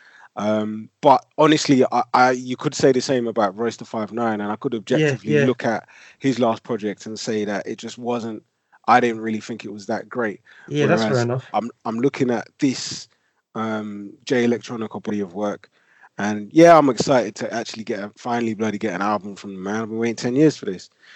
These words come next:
Speaker 2: Yeah.
Speaker 1: Um, but at the same time, there wasn't a single track on it that I thought was whack, apart from maybe that one where you said where he did the little bashment flow on there or whatever.
Speaker 2: Mm.
Speaker 1: That might be the one that's supposed to be, like, the party track for the clubs or whatever,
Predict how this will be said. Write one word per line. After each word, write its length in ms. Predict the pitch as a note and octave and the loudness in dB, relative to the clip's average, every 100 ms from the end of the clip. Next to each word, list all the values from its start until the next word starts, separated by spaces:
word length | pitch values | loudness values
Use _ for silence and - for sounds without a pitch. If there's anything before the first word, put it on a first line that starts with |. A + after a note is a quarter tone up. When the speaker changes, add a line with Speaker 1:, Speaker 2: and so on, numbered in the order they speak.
| - | -14
Speaker 2:
Yeah. 260 | C#3+ C#3 A#2+ | 0 2 2
Speaker 1:
Um, 200 | A2 G#2+ _ - | 0 -4 _ 0
but 180 | A#2 | 2
at 40 | A#2 | 2
the 80 | A2+ | 0
same 220 | C#3+ C3 | 2 2
time, 380 | C#3 C3 A#2+ G#2+ | 4 4 4 0
there 120 | A#2+ | 2
wasn't 280 | B2+ B2+ B2+ | 4 4 0
a 40 | |
single 300 | - C#3+ B2+ | -2 -4 -2
track 260 | - C#3+ C#3+ | 2 2 2
on 80 | C3 | 2
it 60 | |
that 100 | B2+ | 2
I 40 | A#2+ | 2
thought 240 | D3 A#2+ | -2 -6
was 160 | A#2 B2+ | -4 6
whack, 260 | D#3+ D#3+ - | 8 8 2
apart 360 | - D3+ - | 0 2 2
from 160 | - B2 | 0 0
maybe 260 | C#3 C#3 C3+ | 2 4 4
that 160 | G#2+ | 4
one 220 | C#3+ C#3 | 2 0
where 120 | B2 A#2+ | 0 -2
you 80 | |
said 180 | A2+ A#2+ | -2 -4
where 140 | G#2+ A2 | -2 -4
he 60 | |
did 200 | A2 A2+ | -4 -4
the 80 | A#2+ | -2
little 200 | A2+ G2 | -2 -2
bashment 460 | A#2+ G#2+ - F#2+ - | -2 -2 -4 -12 -10
flow 280 | G#2 G2 | -8 -8
on 80 | F#2+ | -8
there 200 | F#2 F2+ | -10 -10
or 60 | F2+ | -12
whatever. 360 | F2+ F#2+ F#2+ | -12 -12 -12
Speaker 2:
Mm. 500 | F#2 B2+ B2+ B2 A#2 | -12 -8 -8 -6 -4
Speaker 1:
That 140 | A#2+ A#2+ | 0 2
might 220 | A#2+ A#2 | 4 2
be 100 | A2+ | -2
the 120 | G#2+ | -4
one 220 | A2 A2 | 0 0
that's 140 | G#2+ F#2+ | -2 -6
supposed 280 | A2+ A2+ - | -6 -8 -8
to 60 | |
be, 80 | A2 | -6
like, 160 | G2+ - | -4 -6
the 80 | - | -12
party 400 | - C3 G#2+ - | -4 0 0 -2
track 260 | - - | -12 -14
for 100 | - | -14
the 80 | F#2+ | -16
clubs 360 | - A2 G#2+ - | -10 -10 -10 -8
or 60 | |
whatever, 500 | A2+ G#2+ A#2 A#2+ A#2+ | -4 -4 -4 -4 -6